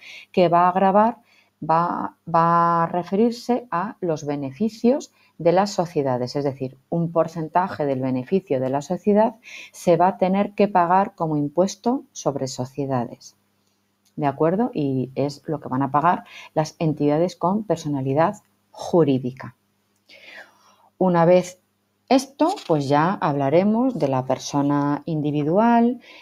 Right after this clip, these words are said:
de la sociedad civil pública, de la sociedad colectiva, de la sociedad de responsabilidad limitada, sociedad anónima, sociedad laboral y participada y finalmente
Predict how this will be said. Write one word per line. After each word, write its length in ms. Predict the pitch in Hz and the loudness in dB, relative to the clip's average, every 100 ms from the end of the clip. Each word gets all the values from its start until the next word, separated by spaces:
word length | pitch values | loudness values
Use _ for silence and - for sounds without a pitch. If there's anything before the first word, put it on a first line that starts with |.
| - | -6
de 120 | - | 0
la 120 | 147 | 0
sociedad 380 | - 135 147 131 | 0 -4 -2 -2
civil 360 | 135 147 151 147 | -2 -2 -2 -2
pública, 580 | 208 208 202 202 202 | -2 0 0 0 -2
de 140 | 208 175 | 0 -2
la 80 | 143 | -2
sociedad 500 | - 131 135 131 127 | -8 -8 -4 -4 -6
colectiva, 920 | - 131 135 - 196 202 185 185 185 | -6 -4 -4 -2 0 2 2 2 0
de 120 | 185 151 | -2 -4
la 140 | 135 | -4
sociedad 360 | 135 127 139 143 | -6 -8 -2 0
de 120 | 139 | 0
responsabilidad 760 | 131 - 131 135 131 135 131 | -4 -8 -10 -6 -6 -6 -4
limitada, 760 | 127 135 147 - 208 202 208 208 | -4 -4 -2 4 4 6 2 0
sociedad 500 | - 135 135 131 123 143 | -6 -10 -4 -2 -2 -2
anónima, 580 | 160 196 202 202 208 208 - - - | -2 0 2 2 0 -4 -20 -20 -20
sociedad 640 | - - 170 170 170 190 185 | -8 -4 0 4 6 4 4
laboral 460 | 170 151 170 175 | 4 4 4 2
y 60 | 156 | 0
participada 800 | - 202 208 190 - 175 180 185 | -4 -4 -6 -8 -4 -2 -2 -4
y 100 | 185 | -8
finalmente 720 | 165 160 160 165 165 170 180 | -6 -2 0 0 -2 -2 -6